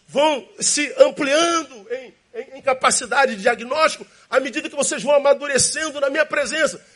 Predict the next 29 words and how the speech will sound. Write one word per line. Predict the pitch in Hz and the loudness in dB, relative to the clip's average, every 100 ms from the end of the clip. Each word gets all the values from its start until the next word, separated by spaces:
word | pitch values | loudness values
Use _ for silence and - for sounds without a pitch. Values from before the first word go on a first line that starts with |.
| _ | _
Só | - - - 330 320 285 | 0 2 2 4 4 2
o | |
que | - 330 | -2 -2
que | 277 | -4
aconteceu | - 269 233 - 240 | -4 -6 -4 0 -2
com | 233 226 | -2 -6
Eva | 226 262 220 240 - | -2 0 2 -2 -2
e | 220 | 0
Adão? | 214 175 214 190 135 110 _ _ _ - 196 - _ _ _ _ _ _ _ | 0 2 0 0 -4 -18 _ _ _ -14 -14 -14 _ _ _ _ _ _ _
Eles | 180 196 | 0 0
queriam | - 190 196 | -2 0 2
entendimento, | 190 190 190 190 170 196 - - _ _ _ _ _ _ _ _ | 4 2 2 2 2 -2 -6 -20 _ _ _ _ _ _ _ _
só | - 160 | -8 -8
que | - 190 | -8 -6
pelo | 180 185 175 | -6 -4 -6
meio | 151 180 202 196 - - | -4 -4 -4 -8 -16 -10
errado. | 175 131 139 - - - _ _ _ _ _ _ _ _ _ _ _ _ _ _ _ _ _ - - _ - - - - - - - - - - - 143 | -8 -2 -2 -2 -16 -20 _ _ _ _ _ _ _ _ _ _ _ _ _ _ _ _ _ -20 -20 _ -20 -20 -20 -20 -20 -20 -20 -20 -20 -20 -10 -6
Eles | 147 156 | 2 2
acharam | - 151 156 151 | 2 4 2 2
que | - | -2
o | |
entendimento | 160 156 151 143 147 143 | -2 -2 0 0 0 -2
vinha | 120 139 139 | -4 -2 -2
pelo | - 147 | -2 -8
fato | - 135 127 | -2 -2 -2
de | - | -10
comer | 156 120 123 | -6 -2 -2
uma | 127 | -2
maçã. | 147 - 131 123 | -4 -6 -6 -12